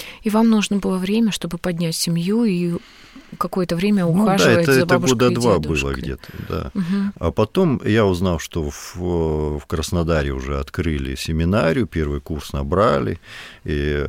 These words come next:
Speaker 2: я супруге сказал, я тогда на телевидении работал, м, и в-, думаю, а ч-, че меня держит? Я везде, где не работал, это, м,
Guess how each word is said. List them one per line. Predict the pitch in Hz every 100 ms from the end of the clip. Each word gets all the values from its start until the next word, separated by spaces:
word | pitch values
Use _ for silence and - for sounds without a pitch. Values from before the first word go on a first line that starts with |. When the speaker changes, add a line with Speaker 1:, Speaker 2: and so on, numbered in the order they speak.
| 76
Speaker 2:
я | 80 85 76 -
супруге | - - - 80 - 98 76
сказал, | - 78 71 71
я | 76
тогда | 76 71 69
на | 67
телевидении | - 76 76 123 151 117 117 101
работал, | 92 92 92 90 - 82 73 - - - - - -
м, | 80 78 85 85 82 82
и | 90 101 101 95 82
в-, | - - - - - - _ _ _ - - -
думаю, | - 90 90 90 82 80 76 73 _ _ _ - 185
а | -
ч-, | - -
че | - -
меня | - 73 69
держит? | - - - - - _ _
Я | 131
везде, | 143 147 160
где | 131 123
не | 123
работал, | 120 127 185 - 90
это, | 92 - 104 - -
м, | - 104